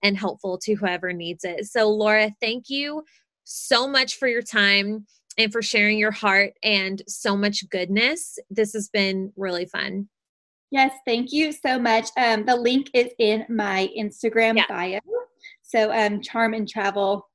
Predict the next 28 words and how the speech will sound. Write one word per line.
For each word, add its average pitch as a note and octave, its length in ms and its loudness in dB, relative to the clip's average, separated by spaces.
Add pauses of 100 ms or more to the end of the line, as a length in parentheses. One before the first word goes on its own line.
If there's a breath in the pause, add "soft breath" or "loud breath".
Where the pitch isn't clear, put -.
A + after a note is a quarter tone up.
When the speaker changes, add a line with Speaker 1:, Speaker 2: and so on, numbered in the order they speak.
(640)
Speaker 2:
is G#3 160 -2
my A3 120 -2
name D4 200 -2
on C4+ 120 4
there. G3+ 260 -6 (400 loud breath)
<laughs> C4 80 -4 (200)
Speaker 1:
Yeah, B3 320 4 (100)
that's, B3+ 240 2 (100)
and A3+ 320 0
that A3+ 140 4
was, A#3 140 0
uh, G#3+ 240 4
what A3 240 0
I G#3+ 80 4
was G#3 180 -4
meant A3 380 -2
to, G#3+ 180 -6 (120)
what? D4 540 6
<laughs> - 260 -6
That's D#4+ 200 4
what C#4+ 160 4
I C#4 60 4
meant C4+ 160 2
to D#4 80 4
ask B3 280 2
you A3+ 140 -6
Speaker 2:
<laughs> - 0 -
Speaker 1:
next. A3 380 0